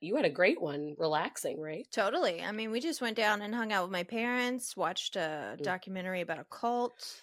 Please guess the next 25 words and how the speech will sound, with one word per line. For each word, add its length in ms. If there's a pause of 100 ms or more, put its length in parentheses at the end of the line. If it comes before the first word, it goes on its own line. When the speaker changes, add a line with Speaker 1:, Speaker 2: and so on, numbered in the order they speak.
(140)
Speaker 2:
Um, 440
you 100
know, 160
the 100
things 240
Speaker 1:
Ooh, 60
Speaker 2:
you 60
Speaker 1:
which 140
Speaker 2:
do 100
Speaker 1:
one? 220
Speaker 2:
on 60
Thanksgiving. 440
Speaker 1:
Twin 180
Flames? 580 (120)
Speaker 2:
<laughs> 480 (240)
No. 680 (400)
The, 520 (520)
uh, 280
Cult 300
of 100
Speaker 1:
The 40
Speaker 2:
Mother 200
Speaker 1:
other 120
one. 80
Speaker 2:
God. 320